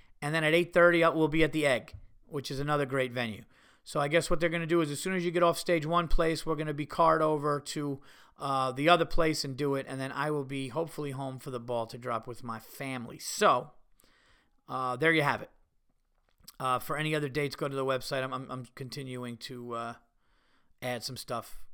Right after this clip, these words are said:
you know, add some stuff to the website and all that stuff. But it's a weird time of year because New Year's coming and all that stuff. But there you go. So, um, that's pretty much it, guys. Thank you guys for listening to episode three thirty-five. Uh, I hope you guys enjoyed it.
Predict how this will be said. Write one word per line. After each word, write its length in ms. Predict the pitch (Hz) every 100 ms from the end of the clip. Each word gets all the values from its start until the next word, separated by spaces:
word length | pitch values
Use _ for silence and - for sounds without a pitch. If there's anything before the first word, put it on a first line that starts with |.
| -
you 100 | 135
know, 200 | 120 110 _ -
add 220 | 127 123
some 140 | 123
stuff 240 | - 123 -
to 100 | 127
the 100 | 117
website 360 | 117 113 123
and 120 | 120
all 120 | 117 110
that 160 | 113
stuff. 260 | - - -
But 160 | - - - - - -
it's 120 | 143
a 20 |
weird 260 | 139 135 127
time 220 | 135 120
of 60 |
year 220 | 120 123 117
because 340 | 117 120 110
New 100 | 127
Year's 240 | 120 113
coming 340 | - 170 165 156
and 160 | 127
all 140 | 123 117
that 140 | 113
stuff. 220 | - - -
But 100 | - -
there 140 | - 175
you 100 | 151
go. 160 | - - - - - _ -
So, 540 | - 156 143 147 147
um, 560 | 147 147 143 143 143 135 -
that's 200 | 175 180
pretty 280 | - 196 185
much 240 | 175 -
it, 120 | 180
guys. 220 | 160 175 -
Thank 240 | 202 196
you 60 | 196
guys 180 | 196
for 140 | - 190
listening 340 | 196 - 196
to 80 | 185
episode 460 | 185 175 - 185 170
three 180 | 180 180
thirty-five. 800 | 185 165 156 - 147 143 135 - -
Uh, 40 |
I 140 | 135 135
hope 180 | 170
you 60 | 170
guys 220 | 160 147
enjoyed 360 | 143 135 147 139
it. 160 | 135